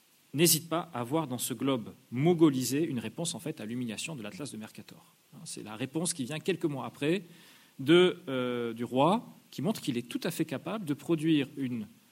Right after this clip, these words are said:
représentation du monde qui n'a rien à envier aux Européens, mais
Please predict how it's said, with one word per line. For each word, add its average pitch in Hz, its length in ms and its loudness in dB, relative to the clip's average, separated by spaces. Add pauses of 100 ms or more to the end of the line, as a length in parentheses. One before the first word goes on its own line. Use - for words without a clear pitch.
représentation 156 840 4
du 120 80 -6
monde 240 340 -4 (680)
qui - 80 -8
n'a 113 120 -2
rien 202 260 0
à 175 40 0
envier 143 540 0
aux 196 100 2
Européens, 135 600 -4 (460)
mais 185 340 0